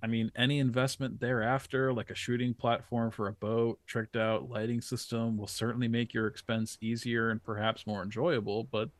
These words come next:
they really aren't qu-, required. You can really just get out there with a, with a bow fishing setup on your compound bow and just wait around in the shallows, and you'll, you'll probably get something if you're,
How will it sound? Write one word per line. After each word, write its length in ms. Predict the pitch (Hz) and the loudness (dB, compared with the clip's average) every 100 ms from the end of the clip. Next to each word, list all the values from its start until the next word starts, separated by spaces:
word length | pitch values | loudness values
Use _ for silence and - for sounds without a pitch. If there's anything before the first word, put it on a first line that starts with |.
| - | -2
they 100 | 113 | 0
really 240 | 165 165 | 2 0
aren't 140 | 156 - - | -4 -8 -20
qu-, 220 | - - - | -10 -8 -4
required. 640 | 107 - 135 151 95 - | -6 0 2 2 0 -6
You 160 | 104 117 | -6 -4
can 280 | 117 110 104 _ - _ - | -2 -2 -4 _ -20 _ -10
really 260 | 104 135 127 | -2 0 0
just 200 | 113 - | -2 -2
get 120 | 117 | 0
out 180 | 117 - | 0 0
there 220 | 117 113 | 0 0
with 240 | 110 - | -2 -2
a, 220 | 104 98 - _ _ _ _ _ _ _ _ _ _ _ - | -4 -4 -8 _ _ _ _ _ _ _ _ _ _ _ -6
with 160 | 113 110 | -4 -2
a 40 | |
bow 200 | 104 113 | 2 2
fishing 320 | 139 117 117 | 2 -2 -2
setup 300 | - 123 - | 2 2 4
on 80 | 120 | 2
your 100 | 110 | 0
compound 540 | - 104 139 123 98 98 | 0 0 0 0 -2 0
bow 200 | 98 107 | 0 0
and 100 | 107 | -2
just 120 | 104 | -2
wait 200 | 107 113 | 0 2
around 200 | 110 110 | 2 2
in 80 | 104 | 0
the 60 | |
shallows, 540 | - 101 120 110 71 104 | -2 0 0 0 -4 -6
and 80 | |
you'll, 160 | 104 104 _ _ 113 | -4 -6 _ _ 0
you'll 160 | 135 | 0
probably 340 | - 180 185 127 | 2 2 4 2
get 220 | 110 - | 0 0
something 480 | 127 147 92 101 123 _ 123 | 0 0 -2 -4 -6 _ -12
if 160 | - | -8
you're, 300 | 104 98 - | -6 -6 -8